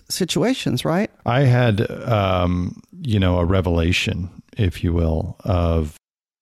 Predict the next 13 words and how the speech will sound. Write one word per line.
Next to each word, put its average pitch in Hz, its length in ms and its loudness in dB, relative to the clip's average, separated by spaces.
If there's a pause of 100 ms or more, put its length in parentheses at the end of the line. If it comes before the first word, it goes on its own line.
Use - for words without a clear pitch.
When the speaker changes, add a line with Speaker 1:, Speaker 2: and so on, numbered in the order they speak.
Speaker 2:
God's 87 480 0
protection - 840 -4 (600)
while 87 360 0
I 82 140 2
was 82 240 -2
there. 80 400 -2
I 98 60 2
remember 95 580 2
I 90 80 2
went 92 180 2
out 104 260 0
for 101 220 0
a 82 360 -2